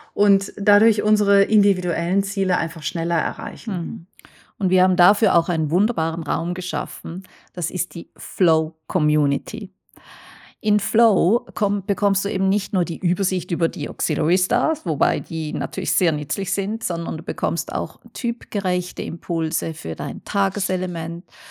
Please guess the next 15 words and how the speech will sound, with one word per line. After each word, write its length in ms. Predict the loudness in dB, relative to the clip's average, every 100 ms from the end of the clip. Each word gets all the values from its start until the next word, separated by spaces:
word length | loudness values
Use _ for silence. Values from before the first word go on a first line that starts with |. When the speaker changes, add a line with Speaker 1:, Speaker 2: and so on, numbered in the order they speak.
| -18 -10
Speaker 2:
Du 80 |
bekommst 560 | -8 -4 -4 -2 -6 -8
Reflexionsfragen 1400 | -6 -4 -4 -6 -2 -2 0 -2 -2 2 2 2 0 -2
und 260 | -2 -6 -8
kleine 380 | -2 0 2 2
Reminder, 560 | 2 2 2 2 0
weil 180 | 0 -2
so 140 | -2 -2
im 100 | 2
Laufe 260 | 2 2
des 160 | -2 -2
Monats 440 | 0 0 -2 -4
vergisst 400 | -6 -6 -6 -6
man 120 | -4 -2
ja 420 | 0 2 0